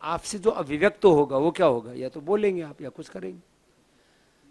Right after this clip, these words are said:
तो आपकी जो अभिव्यक्ति है, the expression of life, जीवन की अभिव्यक्ति का जो प्रथम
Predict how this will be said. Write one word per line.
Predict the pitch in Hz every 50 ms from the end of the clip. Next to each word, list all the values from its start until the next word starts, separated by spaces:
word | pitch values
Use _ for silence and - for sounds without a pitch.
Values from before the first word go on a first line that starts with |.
| _ -
तो | - 87 87 87 95 - -
आपकी | - - 139 143 - _ - - 185 180
जो | 165 190
अभिव्यक्ति | 190 - 170 131 139 147 170 180 - _ - 170 143
है, | 120 117 120 127 - - _ _ _ _ 135 123
the | 131 131
expression | - - - - 165 170 - - 196 185 170 156
of | - - -
life, | 151 143 139 131 120 - - - - - - - - _ _ _ _ _ _ - _ _ _ _ - -
जीवन | 117 127 143 139 156 170
की | 165 - 190
अभिव्यक्ति | 151 127 135 135 135 156 156 - - 196 175
का | 170 - 165 175 - 214 247 202 - _ _ _ _ _ 381 370 349 _ _ _ _ _ _ _ _ _ _ _ _ _ -
जो | 156 156 151
प्रथम | 139 - - 147 151 151 180 196 202 196 185 165 156